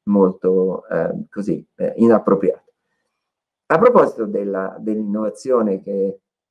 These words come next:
di cui tutti parlano, naturalmente è quella dell'intelligenza artificiale.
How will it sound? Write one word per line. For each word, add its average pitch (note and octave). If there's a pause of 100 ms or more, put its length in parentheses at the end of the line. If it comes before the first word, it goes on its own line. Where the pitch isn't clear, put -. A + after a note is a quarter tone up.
(240)
di G#2+
cui A2+
tutti A2
parlano, A2+
naturalmente F#3+
è -
quella F#2
dell'intelligenza F#2+
artificiale. F2+